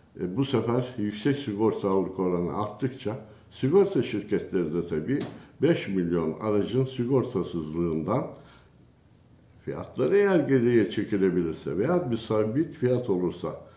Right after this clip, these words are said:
bu konuda, e, destek ve yardım istiyoruz. Dolayısıyla esnaf, sanatkar, e, ve vatandaşın bu zorunlu trafik sigortasındaki sorunun halliyle.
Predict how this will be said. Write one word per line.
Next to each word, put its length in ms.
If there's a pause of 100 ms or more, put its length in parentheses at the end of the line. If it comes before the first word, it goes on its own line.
(300)
bu 160
konuda, 580 (240)
e, 80 (440)
destek 580
ve 100
yardım 380
istiyoruz. 500 (500)
Dolayısıyla 520
esnaf, 300
sanatkar, 720 (500)
e, 60
ve 380
vatandaşın 800 (380)
bu 160
zorunlu 580
trafik 420
sigortasındaki 1120 (300)
sorunun 560
halliyle. 720